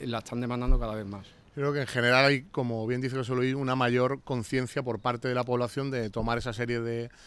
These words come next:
Speaker 2: de medidas para que tratar de crear una, un mundo que es mejor y, y tratar de, de ir de la mano de, de esas, de esos objetivos de desarrollo sostenible que, que se alcanzaron en París. O sea,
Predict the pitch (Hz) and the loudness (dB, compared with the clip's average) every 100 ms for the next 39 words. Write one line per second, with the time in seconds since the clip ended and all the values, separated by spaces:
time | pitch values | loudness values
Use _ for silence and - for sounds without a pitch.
0 | - - 127 127 123 151 139 131 107 107 | -20 -8 -2 2 4 4 4 2 -4 -4
1 | 101 107 117 117 113 127 135 113 110 110 | -6 -4 -4 -4 -2 0 0 -2 -4 -4
2 | 117 117 117 113 117 117 117 120 135 151 | -4 -2 -2 0 0 0 -2 -2 0 0
3 | 165 170 139 110 104 117 117 117 117 120 | 0 -2 -6 -4 -4 -2 0 0 0 0
4 | 117 120 117 117 123 127 120 104 - - | 2 2 4 4 4 2 0 -2 -8 -20
5 | - - 123 110 113 113 113 120 120 127 | -16 -4 -2 2 2 2 0 -2 -2 0
6 | 110 117 123 120 113 113 120 120 113 117 | 0 0 2 2 2 0 0 0 -2 -2
7 | 123 117 120 127 123 110 104 107 107 98 | -4 -2 0 -2 -2 -4 -4 -4 -6 -4
8 | 110 104 95 101 107 - - 107 98 | -4 -4 -6 -10 -10 -16 -10 -6 -6